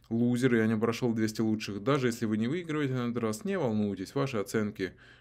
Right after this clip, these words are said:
вам зачтутся в будущем.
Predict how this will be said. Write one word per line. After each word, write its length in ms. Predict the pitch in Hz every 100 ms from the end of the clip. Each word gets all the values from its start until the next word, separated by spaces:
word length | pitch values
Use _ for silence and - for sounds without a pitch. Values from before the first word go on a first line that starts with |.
| -
вам 240 | 113 110 95
зачтутся 840 | 101 - - 165 - 135 127 127 - _
в 140 | 104 104
будущем. 680 | 120 123 110 107 104 101